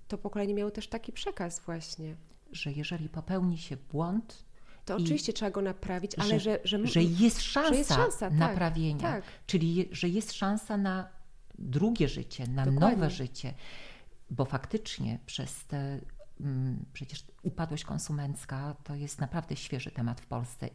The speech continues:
Speaker 2: i on jest oceniany, bo nieraz widzimy to po, ym, podpisach, po,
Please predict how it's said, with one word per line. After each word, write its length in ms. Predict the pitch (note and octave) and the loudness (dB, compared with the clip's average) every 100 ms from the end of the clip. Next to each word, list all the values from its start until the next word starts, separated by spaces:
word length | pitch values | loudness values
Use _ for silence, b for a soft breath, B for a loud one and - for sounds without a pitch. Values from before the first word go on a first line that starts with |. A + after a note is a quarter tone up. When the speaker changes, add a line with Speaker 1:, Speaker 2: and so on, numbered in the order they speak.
| - | -4
Speaker 2:
i 160 | D3+ - | -4 -2
on 200 | D3 D3+ | 0 0
jest 200 | D3+ - | -2 -4
oceniany, 600 | D#3 - D3 C3+ B2+ C3 | -8 -4 -2 0 0 0
bo 140 | C3+ | -2
nieraz 440 | C3 C3+ C3 C3+ C#3 | 0 0 0 -2 -4
widzimy 340 | C3 - B2+ | -4 -2 -2
to 140 | C3 C3+ | -2 -4
po, 340 | C3+ B2+ C3 B B B B B - | -2 -2 -2 B B B B B -4
ym, 320 | C3+ B2+ B2+ C3 | -2 -2 -2 -4
podpisach, 800 | C3 - - D3+ - C3+ B2+ C3 - | -6 -10 -6 -4 -2 -2 -2 -4 -4
po, 400 | C3+ B2+ B2 | -2 0 0